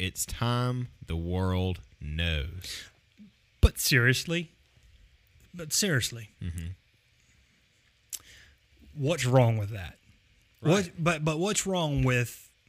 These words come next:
Speaker 2: it being alien? What's wrong with God being an alien?
Speaker 1: Yeah.
Speaker 2: Oh, honestly.
Speaker 1: There's, there's nothing wrong with that.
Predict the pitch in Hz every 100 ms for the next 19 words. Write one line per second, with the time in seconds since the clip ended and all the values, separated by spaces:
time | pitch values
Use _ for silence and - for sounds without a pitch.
0 | _ _ _ _ _ _ _ _ _ _
1 | _ _ 170 - 135 151 143 120 120 117
2 | 101 92 - 220 175 185 170 143 117 123
3 | 117 113 113 110 101 101 101 101 80 87
4 | _ - 113 113 - _ _ _ _ _
5 | _ - 135 165 269 311 - 113 92 -
6 | 110 113 - 123 135 - 202 311 277 107
7 | 76 73 69